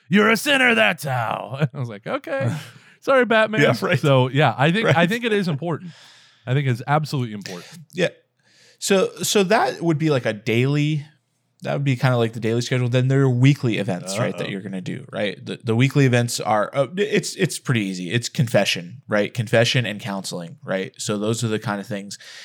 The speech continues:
Speaker 2: Uh, if guys aren't going to counseling and they're just working, uh, through this model, then I'll meet with them maybe once a week, right? And go through it all and see how things are going. Uh, you wanna have some kind of, um, accountability during this, okay?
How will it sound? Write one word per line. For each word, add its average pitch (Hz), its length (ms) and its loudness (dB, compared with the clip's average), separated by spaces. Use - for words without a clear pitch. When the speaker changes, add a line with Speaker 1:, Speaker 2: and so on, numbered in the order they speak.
Speaker 2:
Uh, 104 440 2
if 110 160 -4
guys 123 260 4
aren't 120 200 0
going 117 160 2
to 107 60 -4
counseling 104 800 -4
and 104 200 -2
they're 98 100 -2
just 101 320 -4
working, 104 680 -6
uh, 90 300 -8
through 104 360 -10
this 101 240 -6
model, 98 380 0
then 95 320 -8
I'll 104 180 -2
meet 104 220 -8
with 101 100 -8
them 104 140 -8
maybe 101 180 -6
once 101 260 -12
a 104 40 -12
week, 101 320 -10
right? 98 260 -6
And 95 300 -12
go 95 160 -8
through 104 300 -8
it 98 40 -4
all 98 300 0
and 92 80 -10
see 101 140 -8
how 95 120 -6
things 101 260 -12
are 92 60 -10
going. 98 380 -8
Uh, 98 160 -2
you 117 140 2
wanna 135 160 4
have 120 100 2
some 117 160 -4
kind 113 220 0
of, 98 180 -4
um, 92 380 -8
accountability 107 840 -4
during 104 360 -8
this, 107 420 -8
okay? 101 320 -2